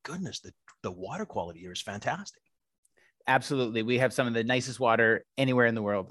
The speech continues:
Speaker 2: Absolutely. And we take a lot of pride in it. I think the region takes a lot of pride in it. You know, we're lucky that so many of the citizens here, we're all kind of committed to looking after the natural environment. This surface water we have out at the, uh, Sooke Reservoir,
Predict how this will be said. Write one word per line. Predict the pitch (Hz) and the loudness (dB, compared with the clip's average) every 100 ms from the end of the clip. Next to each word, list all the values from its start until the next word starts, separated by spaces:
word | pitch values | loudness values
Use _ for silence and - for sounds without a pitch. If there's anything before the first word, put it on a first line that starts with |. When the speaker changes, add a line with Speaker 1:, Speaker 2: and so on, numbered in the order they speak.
| - | 0
Speaker 2:
Absolutely. | 113 107 123 120 110 110 | 0 2 -2 0 2 2
And | 113 107 - - 143 - - | 2 -4 -18 -20 -20 -16 -6
we | 147 135 | -2 2
take | 160 147 | 4 6
a | |
lot | 143 | 6
of | 135 | 6
pride | 151 147 160 | 6 6 6
in | 156 | 4
it. | 156 | 6
I | 143 120 | 4 4
think | 147 | -2
the | 123 | -2
region | 127 139 151 | 0 0 2
takes | 147 131 | 0 2
a | 143 | 4
lot | 135 131 | 4 4
of | |
pride | - 135 135 | 4 4 6
in | 139 | 4
it. | 139 120 - | 0 -4 -6
You | 123 | -2
know, | 123 | 0
we're | 127 127 | 2 2
lucky | 123 131 139 | 2 2 0
that | 117 113 _ - | 0 -2 _ -14
so | - 156 | 2 4
many | 147 143 | 4 2
of | 123 | 0
the | |
citizens | 135 131 135 131 120 | 2 0 0 -2 0
here, | 120 120 | 4 4
we're | 120 120 | 6 6
all | 139 139 | 8 6
kind | 131 131 117 | 2 -2 -2
of | 104 - - | -2 -8 -6
committed | 127 131 131 107 | 2 4 4 4
to | 123 110 | 4 4
looking | 120 123 120 | 2 -2 0
after | 117 - | 0 0
the | 110 | -2
natural | 110 107 117 | -2 -2 -4
environment. | 110 113 120 113 _ _ _ _ - | 2 4 4 -2 _ _ _ _ 0
This | 123 | 0
surface | - 156 165 - | 4 4 4 2
water | 123 120 123 | 4 4 4
we | 123 | 0
have | 117 120 | 2 4
out | 127 123 | 4 2
at | - | 0
the, | 113 110 107 | -6 -4 -4
uh, | |
Sooke | 104 147 123 | -2 -4 4
Reservoir, | 123 131 123 110 104 | 4 4 2 4 4